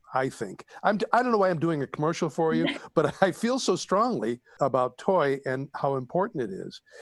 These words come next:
Speaker 1: You know, it's one thing when you look at other theaters and you say, "Well, this is important for musical theater, and this is important for the classical theater, and this is important for Broadway theater, and this is important for that."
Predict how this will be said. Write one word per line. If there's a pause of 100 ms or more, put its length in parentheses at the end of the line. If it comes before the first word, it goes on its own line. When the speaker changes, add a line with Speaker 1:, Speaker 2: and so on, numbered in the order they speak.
(180)
Speaker 1:
You
know,
it's
one
thing (180)
when
you
look
at
other
theaters
and
you
say,
"Well, (500)
this
is
important
for (180)
musical
theater,
and
this
is
important
for
the (260)
classical
theater,
and
this
is
important
for (220)
Broadway
theater,
and
this
is
important
for
that."